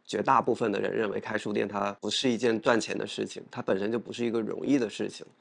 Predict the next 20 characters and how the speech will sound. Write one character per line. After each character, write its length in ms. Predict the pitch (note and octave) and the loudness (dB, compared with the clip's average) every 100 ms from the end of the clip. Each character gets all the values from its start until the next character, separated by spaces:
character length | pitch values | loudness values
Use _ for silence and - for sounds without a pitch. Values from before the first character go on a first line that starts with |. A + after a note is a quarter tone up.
| - - _ | -20 -20 _
那 380 | C#3 C#3 B2+ A2+ | 0 4 4 2
回 200 | G#2 A2 | 0 4
到 120 | B2 | 8
我 80 | C3+ | 8
们 140 | G2 | 6
自 100 | G2+ | 0
己 140 | B2+ A2 | 0 2
为 140 | A#2+ | 4
什 120 | C#3+ | 4
么 80 | G2+ | 2
想 160 | G2 - | -2 -4
要 60 | |
开 160 | - G2+ | -4 -4
书 180 | F#2 G#2 | -4 0
店 140 | G#2+ | 0
这 80 | G2 | 0
件 160 | G2+ G2 | 0 -2
事 160 | A2 | -4
情 240 | F#2 - - | -6 -6 -8
呢？ 160 | C2+ | -10